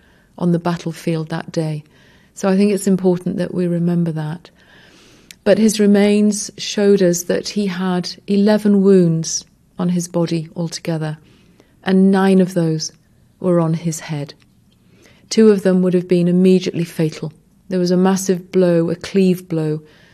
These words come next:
to the back of his head, which would have taken half of his head off. But also there was a sword thrust through the side of his head, which probably was the coup de grace. So it looks like that Richard was surrounded in the final moments of his life,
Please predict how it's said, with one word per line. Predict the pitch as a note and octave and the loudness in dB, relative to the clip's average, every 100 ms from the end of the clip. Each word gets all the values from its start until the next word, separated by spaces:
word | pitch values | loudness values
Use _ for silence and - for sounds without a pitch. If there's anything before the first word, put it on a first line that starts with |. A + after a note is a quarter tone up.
| _ - | _ -10
to | F3+ | -4
the | |
back | F3+ E3+ | -2 0
of | E3+ | -2
his | E3+ E3 | -4 -4
head, | E3 D#3 | -4 -6
which | E3 F3+ - | -6 -10 -8
would | F3 | -6
have | E3+ | -6
taken | - G#3 - E3+ | -6 -6 -4 -6
half | E3 E3+ - | -4 -6 -8
of | E3 | -10
his | D#3+ D#3+ | -10 -10
head | E3+ D#3+ D#3 _ _ _ _ | -10 -10 -10 _ _ _ _
off. | - D#3 - _ _ _ _ _ - _ _ - | -12 -10 -12 _ _ _ _ _ -20 _ _ -4
But | F#3+ | 4
also | F#3+ F#3+ G3+ | 4 4 0
there | F#3 F#3 | 2 0
was | F3+ | 0
a | F3+ | -4
sword | - - F#3+ F3 | -4 0 2 0
thrust | - E3+ D#3 - - - _ | -4 -6 -4 -8 -12 -18 _
through | - - F3 | -10 -2 -2
the | E3+ | -2
side | - E3 E3 | -4 -4 -4
of | D#3+ | -6
his | E3 D#3 | -8 -8
head, | D#3 D#3 - _ _ _ _ | -8 -10 -12 _ _ _ _
which | F#3+ - | -6 -6
probably | - F#3 F3+ | -2 -2 0
was | E3 E3 - | -2 -4 -6
the | |
coup | - E3+ | -8 -6
de | D#3+ | -6
grace. | - D3 C#3+ - _ _ _ _ _ | -8 -10 -10 -14 _ _ _ _ _
So | - G3 F#3+ | -4 0 2
it | G3 - | 2 2
looks | A3 - - | 0 0 -4
like | F#3 F3+ | -6 -4
that | F#3+ | -4
Richard | - G3 G3+ F#3 F3 | -2 -4 -4 -6 -2
was | F#3+ F#3 F#3 | -2 -2 -4
surrounded | - F#3 F3 E3+ F3 F3 | -8 -4 -2 -2 -2 -4
in | F3 | -4
the | |
final | F3 G3 F3+ F3+ | -4 -4 -2 0
moments | F3 E3+ E3 F3 - | 0 0 -2 -6 -10
of | |
his | E3 D#3+ | -10 -8
life, | E3 D#3 E3+ _ | -6 -6 -8 _